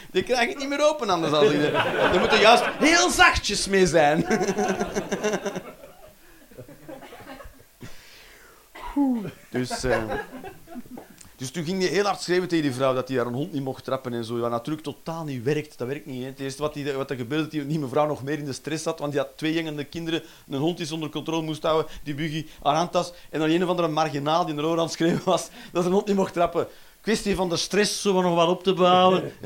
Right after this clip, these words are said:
<laughs> Het werd er allemaal niet beter van. Dus hij had dat ook zacht kunnen doen, toch? <laughs> Hij had kunnen zeggen, "Je mag honden niet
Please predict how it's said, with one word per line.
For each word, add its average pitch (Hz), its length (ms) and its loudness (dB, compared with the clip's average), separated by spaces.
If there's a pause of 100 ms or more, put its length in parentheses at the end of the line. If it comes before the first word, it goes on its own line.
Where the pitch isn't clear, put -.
<laughs> 180 260 2
Het 165 180 0
werd 156 160 -2
er 156 60 -2
allemaal 170 200 2
niet 139 140 -2
beter 147 340 -2
van. 104 200 -4 (300)
Dus 156 280 -4 (200)
hij 120 100 -4
had 139 100 -2
dat 135 140 -6
ook 214 240 -2 (220)
zacht 113 440 -6
kunnen 113 280 -8
doen, 117 280 -6
toch? - 260 -16
<laughs> - 0 -
Hij 143 240 -2
had 196 120 -4
kunnen 196 220 0
zeggen, 151 440 0 (320)
"Je 120 80 -12
mag 127 160 -4
honden 131 480 -8
niet 131 200 -10